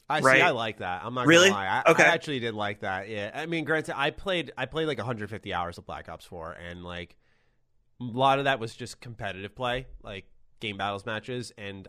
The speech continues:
Speaker 1: I, I liked kind of that watch out for this operator sort of thing, or whatever they're called. I thought it, it, it played a, a, a kinda good factor into the game where it wasn't just the gunfights. Like, someone could have ability ready. You could see that on their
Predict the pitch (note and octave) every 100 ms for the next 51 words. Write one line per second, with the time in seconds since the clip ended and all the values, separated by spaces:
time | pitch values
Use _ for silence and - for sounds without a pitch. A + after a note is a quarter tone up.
0 | - A#2+ D#3+ - C3+ C#3 A#2+ A#2 G#2+ -
1 | _ _ _ _ - B2 A2+ F#2 A2 G#2+
2 | - _ _ _ _ _ _ _ _ _
3 | _ _ _ _ _ _ _ - B2 C3
4 | C#3+ B2+ A#2+ A2+ A2+ G#2+ - F#2+ - A2+
5 | A2+ A#2 B2 _ - C#3 B2+ A#2+ C#3+ C#3
6 | C#3 _ A2+ G#2 G#2 A2 A2+ B2+ B2+ B2+
7 | A#2+ - A2 - C3+ B2 A2+ G#2 _ G#2+
8 | - G#2+ A2 G#2+ F#2+ F#2 F2 G2+ - A2
9 | - A#2 G2+ - G2 - F2+ F#2 A2+ G#2
10 | G2 F#2+ F2 G2 F#2+ G2 F#2 F2+ F#2+ A2
11 | G2+ G2+ - F#2+ G2 F#2 F#2+ G#2 G#2 G2+
12 | - A2 F#2+ G#2 G2 F#2 E2 G2 F#2+ G2
13 | G2 F#2+ F#2+ F#2 F2 - G#2 F#2 F2+ F2+
14 | F2+ E2+